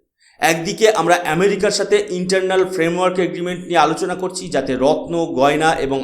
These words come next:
আইটি সেক্টরের উপর ট্যারিফ কমানো যায়। ডেইরি সেক্টর বা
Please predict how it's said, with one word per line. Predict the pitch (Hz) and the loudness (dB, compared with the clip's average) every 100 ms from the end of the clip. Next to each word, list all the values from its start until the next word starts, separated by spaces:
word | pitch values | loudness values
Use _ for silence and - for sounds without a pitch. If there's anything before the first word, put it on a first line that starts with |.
| 131 | 0
আইটি | 139 139 | 0 0
সেক্টরের | - 165 - 156 151 | -6 -8 -8 -8 -8
উপর | 147 147 | -8 -8
ট্যারিফ | - 127 131 131 | -6 -6 -6 -4
কমানো | 123 135 | -4 -4
যায়। | 151 160 165 - _ _ _ - - - _ | -6 -8 -10 -20 _ _ _ -20 -20 -20 _
ডেইরি | 135 185 214 185 | 4 6 6 2
সেক্টর | 226 - 214 208 202 - | 0 0 0 -2 -4 -12
বা | - | 2